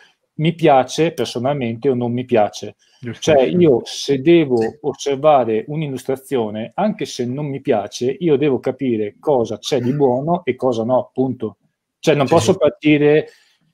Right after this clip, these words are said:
Speaker 1: già prevenuto e dire "guarda, non mi piace, non mi va bene".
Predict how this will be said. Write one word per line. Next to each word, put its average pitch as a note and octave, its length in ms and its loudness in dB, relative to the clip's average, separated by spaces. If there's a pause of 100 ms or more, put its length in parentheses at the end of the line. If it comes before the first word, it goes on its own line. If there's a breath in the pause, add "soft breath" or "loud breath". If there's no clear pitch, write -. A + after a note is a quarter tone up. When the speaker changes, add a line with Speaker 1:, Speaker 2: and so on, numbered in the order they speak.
(140)
Speaker 1:
già D3 380 4
prevenuto D3 760 -2
e C#3 100 -2
dire B2+ 300 -2
"guarda, B2 420 2
non E3+ 180 -2
mi F#3+ 140 0
piace, E3+ 580 0
non C#3+ 200 -8
mi C#3+ 80 -6
va C#3 140 0
bene". A2+ 400 -4